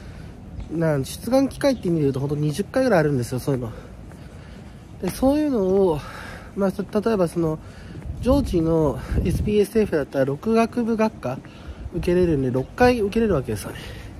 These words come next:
そういうのをもう一通りこう、ある程度スコアメイキングできたらもう受ける。もうその、全部で二十個ぐらいね、パールだって三回受けれるわけだから。そういうのをこう、やっぱり、あの、受けて、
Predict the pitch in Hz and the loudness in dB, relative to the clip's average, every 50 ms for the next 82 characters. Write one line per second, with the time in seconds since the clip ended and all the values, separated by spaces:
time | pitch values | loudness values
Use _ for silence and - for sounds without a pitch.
0 | - - - - - - - - - 302 339 311 269 196 160 160 143 143 - 202 | -16 -14 -14 -14 -14 -14 -10 -6 -4 -2 0 0 2 2 2 0 0 0 0 -2
1 | 185 208 220 214 220 214 - - 220 214 214 202 - - - - - - - - | 2 2 2 2 2 0 -4 0 2 2 2 2 0 -8 -10 -10 -8 -8 -8 -8
2 | - - 185 175 202 - 285 269 202 - - - 220 220 220 240 254 254 - - | -6 -4 -2 -2 0 2 2 2 2 2 0 2 2 4 4 4 2 2 2 0
3 | - - 139 170 170 - - 170 139 127 - - - - - 196 175 - - - | 0 0 2 2 0 2 2 0 2 2 0 0 0 2 4 6 6 6 4 0
4 | - - - - - - - - - - - - - - - - - - - - | -4 -8 -8 -8 -8 -8 -8 -8 -8 -8 -10 -10 -12 -12 -12 -14 -14 -14 -14 -16
5 | - - - - - - - - - - - 226 214 202 196 - 202 190 185 185 | -16 -16 -14 -14 -14 -12 -14 -14 -14 -8 -2 0 2 2 2 2 2 4 4 4
6 | 185 165 - 160 - - - - - - - - 190 214 233 233 214 180 156 156 | 4 4 2 -2 -10 -12 -14 -14 -14 -12 -10 -2 2 4 4 6 6 4 4 2
7 | 156 156 175 175 - 190 180 196 190 160 117 104 107 - - - - - - 233 | 0 0 0 0 2 2 4 4 4 4 2 0 -2 -6 -8 -8 -6 0 2 2
8 | 233 202 175 147 131 143 127 - 165 156 151 165 156 147 170 160 147 120 117 117 | 4 4 2 0 0 -2 -2 -2 -2 0 0 0 0 0 0 0 0 0 -2 -4
9 | 120 110 - 113 110 110 - - - - - - - - - - - - - - | -8 -10 -10 -10 -10 -10 -8 -8 -8 -8 -8 -12 -12 -14 -14 -14 -16 -16 -18 -10
10 | - - 277 254 214 - - 160 139 143 135 131 - 151 120 113 90 - - - | -4 0 2 2 2 2 2 2 4 4 2 2 0 0 0 0 -2 -8 -12 -14
11 | - - 151 151 151 139 135 - - 196 165 170 147 - - 123 113 104 | -12 -8 -4 -2 0 0 0 0 -2 -4 -2 -2 -4 -2 -2 -2 -2 -2